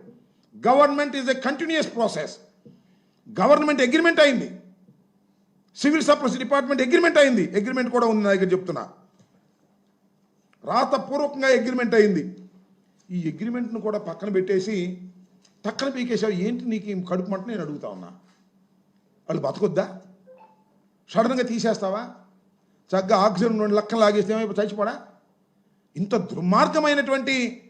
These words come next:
ఏమిటి కక్ష నాకు అడుగుతా ఉన్నాను నేను, చంద్రబాబు నాయుడు గారు. ఏమిటి కక్ష వీళ్ళ మీద? వాళ్ళు ఏమైనా మాకు ఓట్లు వేశారా? ఎస్సీలు, ఎస్టీలు, బీసీలు. ఎవరికి ఓట్లు వేశారో మాకే తెలీదు. వాళ్ళందరూ ఓట్లు వేస్తే,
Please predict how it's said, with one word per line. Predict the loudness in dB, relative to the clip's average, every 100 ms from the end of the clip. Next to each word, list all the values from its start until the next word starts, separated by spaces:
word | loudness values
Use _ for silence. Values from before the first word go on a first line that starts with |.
| _ _ -4
ఏమిటి | -2 -2 -4
కక్ష | -6 -6 -6 -6
నాకు | -6 -6
అడుగుతా | -10 -10 -12
ఉన్నాను | -12 -14
నేను, | -18
చంద్రబాబు | -18 -18 -16 -18 -18
నాయుడు | -20 -20
గారు. | -20 _ _ _ -4
ఏమిటి | -4 -4
కక్ష | -8 -8 -10
వీళ్ళ | -10 -10
మీద? | -10 -10 -10 -12 _ _ _ _ _ _
వాళ్ళు | -2
ఏమైనా | 0 0
మాకు | -2 -2
ఓట్లు | -4 -4
వేశారా? | -8 -10 -12 -14 -18 _ -18
ఎస్సీలు, | -16 -14 -12 -10
ఎస్టీలు, | -10 -12 -16 -16
బీసీలు. | -16 -16 -16 -16 -18 -18 -20 _ _
ఎవరికి | -12 -10 -10
ఓట్లు | -10
వేశారో | -8 -6
మాకే | -6 -8 -8
తెలీదు. | -8 -10 -12 -18 _ _ -4
వాళ్ళందరూ | -2 0 0
ఓట్లు | 0 -2 -6
వేస్తే, | -8 -6 -8 -10